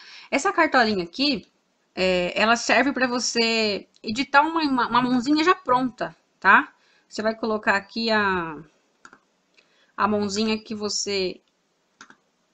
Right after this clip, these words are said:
que você já tem. Às vezes você não tem essa mãozinha ali disponível pra você editar, né? Então, você pode inserir, ó, a mãozinha que você não tem, você pode inserir aqui e você pode colocar o código nela, colocar a marca d'água,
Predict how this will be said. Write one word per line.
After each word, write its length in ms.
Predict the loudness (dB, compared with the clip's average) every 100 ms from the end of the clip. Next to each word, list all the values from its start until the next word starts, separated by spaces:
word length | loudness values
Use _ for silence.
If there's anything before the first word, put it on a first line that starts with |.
| _ _ _
que 100 | -10
você 220 | -8 -4
já 140 | -2 -4
tem. 500 | -4 -4 0 -2 -4 _ _ _ _ _ _ _ _ _ _ _ _ _ _ _ _ _ _
Às 200 | -6 -2
vezes 200 | -2 -2
você 420 | -4 -2 -2 -2 -8 -20 _ _
não 260 | -4 -2 -2
tem 220 | 0 -2
essa 220 | -2 -2
mãozinha 400 | 0 0 -2 -2
ali 100 | -4
disponível 440 | -6 -8 -4 -4
pra 180 | -4 -8
você 140 | -6 -6
editar, 500 | -6 -2 4 6 4
né? 240 | 0 -4 -8 _ _ -14
Então, 260 | -6 -6
você 160 | -6 -10
pode 340 | -2 -2 0
inserir, 520 | -2 -2 -4 -4 -2
ó, 60 | -2
a 20 |
mãozinha 340 | -2 -4 -4 -6
que 80 |
você 160 | -8 -6
não 160 | -6 -6
tem, 300 | -6 -6 -6
você 180 | -10
pode 300 | -6 -4 -2
inserir 320 | -4 -4 -2 -4
aqui 420 | -4 -4 -2 -2
e 40 |
você 200 | -2 -6
pode 320 | -2 -2 -2
colocar 380 | -2 -2 2 0
o 80 | 0
código 500 | 0 0 0 -6 -6
nela, 340 | -2 0 0
colocar 380 | -4 -6 -6 -4
a 40 | -2
marca 280 | -4 -2
d'água, 480 | 0 4 4 2 -8